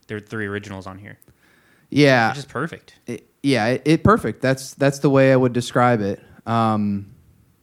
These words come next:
Speaker 2: I, yeah, I don't have any, I don't have any other, like, words for it. I, I, this is one of those albums, like, I feel pretty similarly about the first couple of Joyce Manor records. I think are all, like, pretty short. They're all, like, succinct. Like, I think you can do a lot in,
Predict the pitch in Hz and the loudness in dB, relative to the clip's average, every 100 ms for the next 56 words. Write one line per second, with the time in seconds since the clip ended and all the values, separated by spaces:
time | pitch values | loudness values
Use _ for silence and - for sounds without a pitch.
0 | _ _ - 110 - _ - 120 101 - | _ _ -8 -6 -6 _ -8 -6 -6 -8
1 | - 123 127 127 127 127 123 120 - 135 | -4 0 2 2 2 0 0 -2 -2 0
2 | 147 147 123 131 127 120 117 117 117 107 | 2 2 0 -2 0 -2 -2 -2 -2 -4
3 | 107 110 117 117 - 110 107 110 - 107 | -6 -4 -2 -2 -4 -6 -2 -4 -4 -4
4 | 110 110 110 143 151 147 147 135 127 123 | -2 -2 -4 -6 -4 0 2 2 2 2
5 | 120 120 120 113 110 - _ _ _ _ | 0 0 -4 -4 -6 -12 _ _ _ _
6 | _ - 143 185 175 180 165 156 165 156 | _ -6 0 4 4 4 4 4 2 4
7 | 151 151 147 143 127 127 123 120 117 - | 4 6 6 4 4 4 6 4 2 -2
8 | _ _ _ _ _ 117 127 151 147 165 | _ _ _ _ _ -10 0 0 2 0
9 | 143 135 139 135 127 127 135 139 143 147 | 0 2 4 2 2 2 4 4 4 4
10 | 143 139 143 139 143 135 135 135 127 120 | 2 2 0 2 2 4 6 6 4 0
11 | 143 131 131 - 135 143 151 - - 117 | 2 2 0 2 4 4 2 -4 -4 2
12 | 123 123 - 123 117 - - 131 135 131 | 2 0 -6 -6 -6 -8 -4 -2 0 0
13 | 127 131 135 156 151 151 135 135 120 120 | 0 0 0 0 0 -2 2 2 4 4
14 | 120 117 - - 110 110 107 107 | 4 2 -4 -10 -6 -6 -6 -8